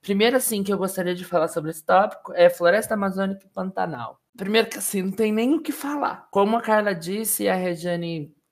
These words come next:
assinou embaixo com aquela P L L que eu nem sei o número que é, gente, me perdoa, tá? Que eu não sabia até que,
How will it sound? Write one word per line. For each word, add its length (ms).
assinou 420
embaixo 640
com 560
aquela 440
P 180
L 320
L 220
que 100
eu 60
nem 160
sei 220
o 40
número 340
que 140
é, 220
gente, 300
me 80
perdoa, 680
tá? 340
Que 140
eu 40
não 80
sabia 380
até 200
que, 460